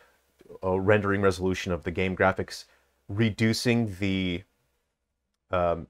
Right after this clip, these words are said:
internal resolution of those post-screen effects or those full screen effects, they will have a significant impact.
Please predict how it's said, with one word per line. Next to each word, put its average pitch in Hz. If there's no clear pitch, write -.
internal 107
resolution 95
of 87
those 92
post-screen 92
effects 92
or 82
those 90
full 101
screen -
effects, 98
they 110
will 101
have 101
a 87
significant 95
impact. 80